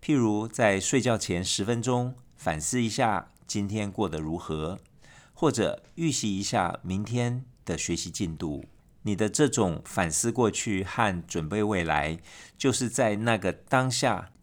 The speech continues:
应该做的事，所以其实你还是在专注当下哦。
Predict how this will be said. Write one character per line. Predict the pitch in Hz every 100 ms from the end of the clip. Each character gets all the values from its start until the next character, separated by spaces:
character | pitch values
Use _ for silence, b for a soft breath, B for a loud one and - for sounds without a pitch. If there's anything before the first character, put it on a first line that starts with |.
| -
应 | 131
该 | 123 127 123
做 | 127 101
的 | 80
事， | - 98 76 - b b b
所 | - 127
以 | 104
其 | - - 104
实 | 113 101 98 -
你 | 101
还 | 82 - 82 95
是 | 120 120
在 | 90 110 87 - _ -
专 | 104 92 92
注 | 107 80 -
当 | - 82
下 | 80 90 76
哦。 | 76 78